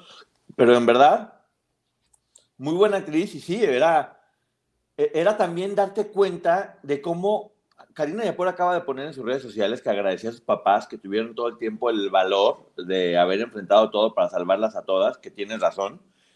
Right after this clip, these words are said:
Y aquí vemos cómo, a pesar de que puedes ver a tu hija destrozada y diciéndote y rogándote, los señores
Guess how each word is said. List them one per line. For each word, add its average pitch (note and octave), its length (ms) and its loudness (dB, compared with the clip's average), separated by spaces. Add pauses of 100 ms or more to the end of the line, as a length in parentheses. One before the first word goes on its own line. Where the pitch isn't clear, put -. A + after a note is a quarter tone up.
(240)
Y B2 100 4
aquí D3+ 200 0
vemos A#3+ 300 2
cómo, A3+ 200 -2
a A#3+ 60 -6
pesar F3 220 0
de C4 80 -6
que - 100 -4
puedes G3 240 2
ver G3+ 120 6
a G3 80 4
tu F3 120 -4
hija F#3+ 140 -2
destrozada C3+ 640 -2
y D3 80 -8
diciéndote C3+ 480 -8
y - 20 -10
rogándote, D3 480 -4
los C3 160 -2
señores C3+ 640 -6